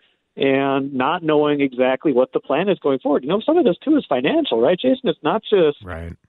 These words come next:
Speaker 1: you know, how are fans gonna watch games? That's a big piece of it, but fans will figure it out. They'll find the games. They're gonna be on, they're gonna be on cable or satellite in some fashion in two thousand twenty-four. We know that. They're gonna be on streaming in some fashion in two thousand twenty-four, like a direct-to-consumer package. That's something they've gotta have. They know they've gotta have it.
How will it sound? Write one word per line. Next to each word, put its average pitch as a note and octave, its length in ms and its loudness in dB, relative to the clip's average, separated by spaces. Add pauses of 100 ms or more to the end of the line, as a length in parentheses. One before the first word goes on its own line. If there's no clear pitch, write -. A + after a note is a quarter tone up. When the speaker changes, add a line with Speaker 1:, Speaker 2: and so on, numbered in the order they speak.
(140)
Speaker 1:
you E3 100 -4
know, C3+ 400 2
how E3 280 0
are F3 100 0
fans D#3+ 340 -2
gonna C#3+ 160 0
watch B2 320 0
games? A#3 220 -4
That's F3+ 140 -2
a B3+ 60 2
big C3 200 -2
piece - 240 0
of C3+ 100 -2
it, B2+ 140 -2
but C#3+ 180 -2
fans C4+ 220 0
will E3 180 0
figure F3 240 0
it B2+ 80 0
out. D3+ 160 0
They'll A#3+ 160 -4 (100)
find F#3 320 -2
the C#3 80 2
games. C3+ 440 0
They're A3 100 2
gonna C4 160 0
be F3+ 200 2
on, D3 260 -2 (480)
they're G3 100 2
gonna C4+ 140 2
be A#3 80 2
on G3+ 120 0
cable F3 320 0
or C#3 60 2
satellite C3 400 0
in A#2 100 -8 (120)
some B2+ 200 -2
fashion G#2+ 460 -4
in G#2 80 -10
two G#2+ 140 -6
thousand G#2+ 240 -4
twenty-four. A#2 380 -2
We D#3+ 140 2
know C3 220 2
that. G#2+ 160 -6
They're E3+ 100 0
gonna F#3 140 0
be F3 100 0
on D#3 140 -2 (120)
streaming D3 500 0 (300)
in D3+ 240 0
some C#3+ 220 0
fashion A#2+ 380 -2
in G#2+ 60 -8
two B2 120 -8
thousand A2 320 -4
twenty-four, G#2 460 -4
like G#2 140 -4
a A#2 80 4
direct-to-consumer C#3 760 -2
package. A2 340 -4
That's C3+ 180 -2
something C3+ 280 -2
they've A#2+ 160 0
gotta B2 260 0
have. A2+ 220 -2
They A#2 140 -2
know D3+ 300 0
they've C3 140 0
gotta A#2+ 280 -2
have D3 280 -2
it. G#2+ 140 -8